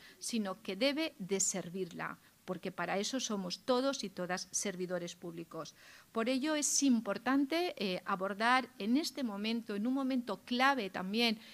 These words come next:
eh, como país, en el momento de recuperación económica, creo que es el momento clave para que también desde la gestión, eh, de todos los fondos europeos que están llegando, eh, tanto a España como a la Comunidad Valenciana,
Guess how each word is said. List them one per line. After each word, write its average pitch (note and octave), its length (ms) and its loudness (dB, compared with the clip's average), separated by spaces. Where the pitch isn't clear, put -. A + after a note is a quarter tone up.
eh, G#3 160 -2
como F#3 260 0
país, G#3+ 640 2
en F3+ 180 -6
el F3 60 -6
momento G#3+ 420 -2
de B3+ 160 2
recuperación G3+ 1040 0
económica, A#3 840 2
creo A3+ 260 -2
que C4+ 80 0
es B3+ 140 0
el A3 100 -2
momento G3+ 480 -2
clave A3+ 340 -2
para G3 280 -6
que F#3+ 120 -10
también A3 460 0
desde A3+ 600 2
la F3+ 160 -4
gestión, A3+ 680 -2
eh, F3 280 -6
de F3+ 160 -4
todos A3 560 -4
los F3+ 220 -6
fondos C4+ 440 0
europeos G3 580 -2
que F#3+ 100 -10
están A3+ 320 -2
llegando, G3 720 -2
eh, G3 80 -4
tanto B3 260 2
a G#3+ 60 -4
España C4 380 0
como F3+ 200 -8
a F3+ 40 -6
la F3+ 120 -6
Comunidad F#3 480 -4
Valenciana, G#3 720 -2